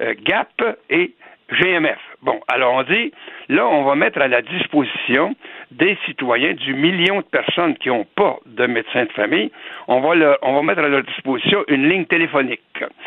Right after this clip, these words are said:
Et, euh, avec cette ligne téléphonique-là, ça va être le, le guichet d'entrée. Et là,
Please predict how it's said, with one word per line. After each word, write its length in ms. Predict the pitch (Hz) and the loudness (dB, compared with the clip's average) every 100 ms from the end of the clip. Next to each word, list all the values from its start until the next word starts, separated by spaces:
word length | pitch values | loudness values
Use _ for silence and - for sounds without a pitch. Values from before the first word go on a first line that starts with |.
| - - | -14 -2
Et, 240 | 139 160 - | 0 0 0
euh, 460 | 120 113 113 113 104 | 2 4 4 4 2
avec 220 | 123 131 | 0 -2
cette 180 | 127 - | -4 -2
ligne 180 | 190 175 | -2 0
téléphonique-là, 760 | 151 135 135 123 117 139 214 - | 0 0 0 -2 -2 0 0 -2
ça 100 | 123 | -4
va 80 | |
être 100 | 135 | -2
le, 160 | 131 113 | -2 -2
le 220 | - 127 131 | -2 -2 0
guichet 520 | 113 160 - 226 185 | 0 2 2 2 0
d'entrée. 580 | 156 156 139 151 208 294 - - - 117 | 2 0 2 0 0 -4 -12 -18 -6 0
Et 80 | |
là, 120 | 143 | 2